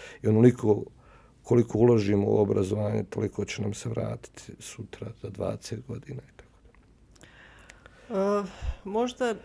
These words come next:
Speaker 2: jedna od stvari koje bi mogli ovako navesti da je prije bilo bolje jeste, m,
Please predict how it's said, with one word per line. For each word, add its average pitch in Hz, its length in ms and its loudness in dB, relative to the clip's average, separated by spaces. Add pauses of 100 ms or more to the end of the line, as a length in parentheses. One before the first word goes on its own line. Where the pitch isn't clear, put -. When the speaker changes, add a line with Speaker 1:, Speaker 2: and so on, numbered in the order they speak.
(120)
Speaker 2:
jedna 214 480 0
od 175 80 -2
stvari 190 420 -2
koje 170 220 -4
bi 165 100 -8
mogli 180 340 -2
ovako 170 300 -4
navesti 180 500 -2
da 165 460 -2 (640)
je 208 100 -6 (440)
prije 185 340 6
bilo 180 360 2
bolje 196 540 4
jeste, 196 320 2
m, 180 80 0